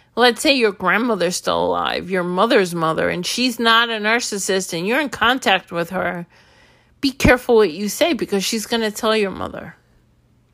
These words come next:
It's just the way it is. And the one thing you don't want is information about your personal life getting to the narcissist. My cats are fighting. Stop it!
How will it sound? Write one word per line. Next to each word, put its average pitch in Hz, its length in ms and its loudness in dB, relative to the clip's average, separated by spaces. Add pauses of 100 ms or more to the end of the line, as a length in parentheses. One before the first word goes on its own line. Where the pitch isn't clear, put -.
(480)
It's 214 360 2
just 214 180 -4
the 214 80 0
way 208 220 2
it 202 100 2
is. - 420 -6 (960)
And 247 160 6
the 233 60 6
one 247 300 0
thing 277 180 4
you 233 140 4
don't 214 320 4
want 233 340 2
is 196 220 0
information 202 680 2
about 180 360 2
your 190 220 4
personal 226 580 0
life 220 340 0 (100)
getting 190 500 0 (240)
to 175 440 0 (600)
the 208 100 2
narcissist. 180 960 -2 (640)
My 285 140 -2
cats 294 420 -2
are - 80 -6
fighting. 175 640 -8
Stop 392 340 4
it! 415 220 2